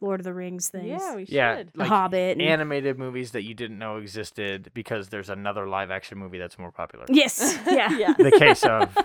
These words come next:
Speaker 1: <laughs> Beagle has said that he didn't have any input other than his screenplay, but that the film stayed remarkably close to what he had written.
Speaker 3: That's good,
Speaker 2: Wow.
Speaker 3: at least.
Speaker 1: Yeah.
Speaker 2: Yeah.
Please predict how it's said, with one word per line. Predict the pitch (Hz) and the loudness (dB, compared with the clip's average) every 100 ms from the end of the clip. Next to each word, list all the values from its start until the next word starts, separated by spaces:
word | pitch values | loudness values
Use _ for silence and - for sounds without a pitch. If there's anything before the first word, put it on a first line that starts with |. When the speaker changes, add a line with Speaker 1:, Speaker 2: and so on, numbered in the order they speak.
| - - _ _ | -4 -20 _ _
Speaker 1:
<laughs> | _ _ _ - | _ _ _ -2
Beagle | 349 453 415 | 0 2 4
has | 392 - | 4 4
said | 214 185 185 | -2 -2 0
that | 196 | -2
he | |
didn't | 202 269 320 | 0 0 0
have | 233 185 - | 0 -4 -4
any | 208 233 | -2 -2
input | 190 - 349 - 143 - _ | -2 -2 -2 -4 -12 -14 _
other | - 349 311 196 | 4 6 6 2
than | 180 | 0
his | 202 | -4
screenplay, | 196 - 311 330 - - - _ _ _ _ _ _ _ | -6 -6 -2 -2 -2 -14 -18 _ _ _ _ _ _ _
but | 254 247 | 2 2
that | 262 | -2
the | 214 | -4
film | - 294 349 | 0 2 2
stayed | - 247 226 208 | 2 2 2 2
remarkably | 190 185 208 285 262 311 | 0 2 2 2 0 -4
close | 302 220 147 - | -2 -2 -2 -4
to | 175 | -8
what | 165 160 | -10 -10
he | |
had | 160 156 | -14 -16
written. | 147 160 - _ _ _ _ _ - | -18 -18 -20 _ _ _ _ _ -4
Speaker 3:
That's | 139 - | -4 -4
good, | 110 104 | -8 -6
Speaker 2:
Wow. | 170 | -8
Speaker 3:
at | 104 | -8
least. | 104 - - - - | -10 -14 -20 -14 0
Speaker 1:
Yeah. | 233 202 | 2 2
Speaker 2:
Yeah. | 170 202 | 0 -8